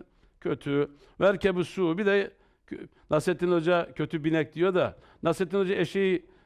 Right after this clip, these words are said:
pazara götürmüş. Orada alıcılar gelmişler. Adam bakıyor, tekme atıyor. Adam bakıyor, ısırıyor. Adam bakıyor, sırtına binecek, atıyor falan.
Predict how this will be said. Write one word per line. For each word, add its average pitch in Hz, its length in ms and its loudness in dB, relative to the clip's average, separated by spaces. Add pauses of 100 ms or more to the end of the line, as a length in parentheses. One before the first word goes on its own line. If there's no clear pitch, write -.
(140)
pazara 175 300 2
götürmüş. 151 640 -2 (680)
Orada 196 640 2
alıcılar 175 420 2
gelmişler. 175 600 0 (520)
Adam 214 300 2
bakıyor, 247 340 2
tekme 220 340 -2
atıyor. 170 540 2
Adam 220 340 2
bakıyor, 226 520 0
ısırıyor. 175 680 0
Adam 208 320 0
bakıyor, 208 500 -2
sırtına 196 480 -2
binecek, 196 400 -2
atıyor 170 460 2
falan. 214 360 2